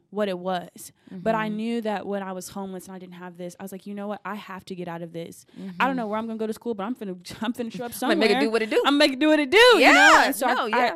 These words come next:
Speaker 1: I, I got to school. You know, I, I made it to college. And when I got to college, someone literally made a comment to me. And, um, my mom, she didn't do my C S S profile. My mom didn't,
Speaker 2: Mm.
Speaker 1: my mom, like, didn't finish school. So it's
Speaker 2: Yeah, yeah,
Speaker 1: just
Speaker 2: she didn't
Speaker 1: like,
Speaker 2: know.
Speaker 1: she didn't know.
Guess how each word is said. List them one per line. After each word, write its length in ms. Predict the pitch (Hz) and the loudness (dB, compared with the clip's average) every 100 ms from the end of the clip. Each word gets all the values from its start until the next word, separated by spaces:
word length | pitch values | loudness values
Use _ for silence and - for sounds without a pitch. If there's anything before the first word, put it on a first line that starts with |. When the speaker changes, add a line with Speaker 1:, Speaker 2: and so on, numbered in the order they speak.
| 214 | -4
Speaker 1:
I, 120 | 233 202 - | -8 -8 -14
I 120 | 214 214 | -12 -12
got 340 | 202 208 269 | -10 -10 -8
to 60 | 285 | -12
school. 360 | - 381 381 | -12 -10 -8
You 100 | 262 | -6
know, 120 | 226 214 | -6 -6
I, 120 | 208 | -8
I 140 | 196 208 | -8 -8
made 280 | 214 220 | -8 -6
it 120 | 226 220 | -6 -8
to 60 | |
college. 540 | 196 - 202 190 180 - | -16 -12 -8 -8 -10 -12
And 160 | 196 | -14
when 80 | 190 | -12
I 40 | 190 | -12
got 140 | 196 | -12
to 60 | 190 | -14
college, 520 | - 190 185 170 165 | -12 -10 -8 -8 -12
someone 340 | - 196 190 185 | -12 -10 -8 -8
literally 260 | 180 180 | -10 -10
made 140 | 175 165 | -10 -12
a 40 | |
comment 340 | 165 170 170 165 | -12 -12 -12 -14
to 80 | 170 | -14
me. 240 | 165 165 _ _ _ - | -12 -14 _ _ _ -14
And, 440 | 190 185 175 170 - | -10 -8 -10 -12 -12
um, 240 | 175 170 | -12 -10
my 100 | 175 | -10
mom, 240 | 180 190 196 | -8 -10 -10
she 160 | 208 | -12
didn't 120 | 202 196 | -10 -10
do 80 | |
my 100 | 185 180 | -12 -12
C 140 | 202 | -12
S 100 | 202 | -12
S 60 | 202 | -10
profile. 580 | 247 277 208 165 165 - | -8 -8 -8 -12 -14 -16
My 120 | - 214 | -14 -10
mom 160 | 320 | -8
didn't, 220 | 285 233 165 | -8 -10 -10
Speaker 2:
Mm. 40 | |
Speaker 1:
my 140 | 196 | -10
mom, 260 | 247 277 269 | -8 -8 -8
like, 220 | 233 196 - 185 | -8 -10 -14 -10
didn't 300 | 202 190 - | -8 -8 -10
finish 300 | 185 175 160 | -10 -10 -12
school. 340 | - 156 170 | -14 -12 -12
So 140 | 196 196 | -10 -10
it's 80 | 202 | -8
Speaker 2:
Yeah, 60 | |
yeah, 80 | 214 202 | -6 -8
Speaker 1:
just 100 | 175 | -8
Speaker 2:
she 60 | |
didn't 100 | 202 | -8
Speaker 1:
like, 120 | 185 208 | -8 -10
Speaker 2:
know. 220 | 185 165 - | -16 -18 -12
Speaker 1:
she 180 | - | -6
didn't 140 | 240 240 | -4 -4
know. 280 | 262 180 | -6 -8